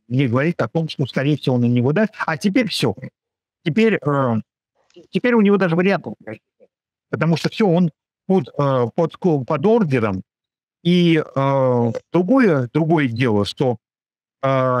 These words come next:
это надо быть полным идиотом Патрушеву, э, чтобы связаться теперь с Путиным и с ним какие-то договоры заключать. То есть ему, а, вот если, э, это то, то, что я говорю, всем говорю уже год, они почему-то не слушают, они идиоты.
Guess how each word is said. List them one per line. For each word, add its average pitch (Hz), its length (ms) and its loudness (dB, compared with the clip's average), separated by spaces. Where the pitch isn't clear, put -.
это 165 280 -2
надо 165 240 -2
быть 160 180 -2
полным 165 300 0
идиотом 143 480 0
Патрушеву, 120 640 -4
э, 117 140 -2
чтобы 113 220 -2
связаться 131 520 -2
теперь 135 300 -4
с - 100 -8
Путиным 127 520 -2
и 143 100 0
с - 140 -4
ним 175 220 2
какие-то 139 480 -2
договоры 131 400 0
заключать. - 460 -10
То 123 80 0
есть 107 140 -2
ему, 196 420 2
а, 127 360 0
вот 117 240 -4
если, 135 640 0
э, 123 220 -2
это 156 220 -2
то, 202 200 2
то, 208 160 0
что 180 120 -2
я 139 120 2
говорю, 147 540 0
всем 208 280 0
говорю 156 280 2
уже 123 180 0
год, 110 320 -2
они 147 420 0
почему-то 165 380 -4
не 143 80 2
слушают, 123 420 0
они 143 240 2
идиоты. 107 340 0